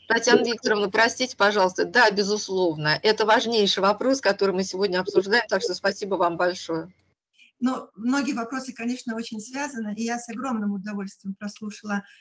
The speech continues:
Speaker 2: э, выступление Якова Викторовича, потому что очень многие вещи, э, действительно перекликаются с нашим личным опытом,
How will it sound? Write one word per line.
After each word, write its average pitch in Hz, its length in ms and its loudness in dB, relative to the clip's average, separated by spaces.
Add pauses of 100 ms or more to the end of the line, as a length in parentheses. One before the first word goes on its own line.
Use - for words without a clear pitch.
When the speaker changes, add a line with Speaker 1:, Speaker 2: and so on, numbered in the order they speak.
(200)
Speaker 2:
э, 202 120 -2
выступление 214 640 -2
Якова 208 420 -6
Викторовича, 214 720 -8
потому 240 320 -4
что 226 300 -8 (200)
очень 277 240 -6
многие 226 440 -2
вещи, 233 480 -6 (180)
э, 220 100 -6
действительно 220 500 -6
перекликаются 220 800 -6
с - 80 -14
нашим 220 380 -4
личным 208 420 -2
опытом, 226 520 -6